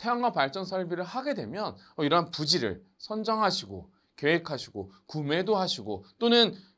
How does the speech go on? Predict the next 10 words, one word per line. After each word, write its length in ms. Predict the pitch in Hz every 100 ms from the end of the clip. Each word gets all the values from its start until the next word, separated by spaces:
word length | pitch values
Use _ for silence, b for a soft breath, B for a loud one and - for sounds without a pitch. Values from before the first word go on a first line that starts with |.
| _
예, 240 | 131 110 82
토목공사를 720 | - 285 285 254 208 190 165
통해서 580 | 156 254 247 - 90 87 - _
사실상 520 | - 175 160 151 160 165 b
평탄 380 | - 214 214 208
작업이라든지 720 | 185 143 135 131 120 117 120 -
옹벽 360 | 131 131 156
공사라든지 640 | 147 131 135 123 120 117 131
이런 160 | 120
것들을 460 | 120 98 123 180 233